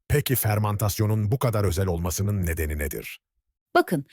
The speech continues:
Speaker 2: fermantasyon sadece gıdaları korumakla kalmıyor. Atalarımız yiyecekleri tuzla kaplayıp kurutarak veya salamura yaparak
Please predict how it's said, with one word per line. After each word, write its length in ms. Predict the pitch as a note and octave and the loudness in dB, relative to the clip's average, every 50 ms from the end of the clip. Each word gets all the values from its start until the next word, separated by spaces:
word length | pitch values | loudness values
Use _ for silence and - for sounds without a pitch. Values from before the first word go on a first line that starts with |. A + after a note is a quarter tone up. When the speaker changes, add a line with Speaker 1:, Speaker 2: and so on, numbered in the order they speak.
| - - - - | -20 -20 -12 -4
Speaker 2:
fermantasyon 840 | - B3+ B3 B3 B3 B3+ B3+ A#3+ C#4 C4 C4 B3+ - C4+ B3+ B3+ C4+ | 0 2 4 4 6 4 4 4 4 4 2 2 4 4 6 6 6
sadece 460 | - E4 D#4+ D#4+ B3+ D4 C#4+ C4+ D4+ | 6 6 6 6 6 4 4 4 4
gıdaları 560 | B3 B3 A#3 B3+ B3 A#3+ A#3 A#3 A#3+ B3 B3 | 4 4 4 4 6 6 6 4 4 2 2
korumakla 560 | - - B3 A3+ A3+ A3+ A#3 A#3+ - D#4+ F4 E4+ | 4 4 6 6 8 6 6 4 4 2 2 2
kalmıyor. 640 | - - D#4+ D4+ C#4+ B3 G#3+ F3 C#3+ C#3 D3+ - - _ _ _ _ _ _ _ - | 2 4 4 6 6 6 6 4 2 0 -4 -6 -14 _ _ _ _ _ _ _ -2
Atalarımız 600 | F#3+ F#3+ - G3 F#3 F#3 F3 F#3+ G3 G3 F#3 F#3 | 0 2 4 4 4 6 6 6 6 4 4 4
yiyecekleri 680 | F3+ F#3+ F#3+ F#3 F3 F#3+ F#3 F3+ - - F3 E3+ F3+ - | 4 6 6 6 6 6 4 2 2 2 2 2 2 2
tuzla 400 | - B3 C4 A3+ G3 G#3 G3 - | 4 4 4 6 6 4 4 4
kaplayıp 560 | - G3+ - - - G3 G3 G#3 G#3+ - - | 4 2 2 2 4 4 6 6 4 2 0
kurutarak 640 | - G#3 F#3+ F#3+ - - G3+ F3 F3+ G#3 - - - | 0 2 2 4 4 4 4 4 4 2 2 0 2
veya 240 | F3+ E3+ E3 E3 E3+ | 4 4 6 4 4
salamura 500 | - - F#3+ F3+ F3+ F3+ F3+ F3 E3+ E3 | 2 4 4 6 6 6 6 6 4 6
yaparak 520 | E3 D#3+ D#3 - E3+ D#3 D#3+ F#3 G#3+ - | 6 4 4 4 2 4 4 2 2 0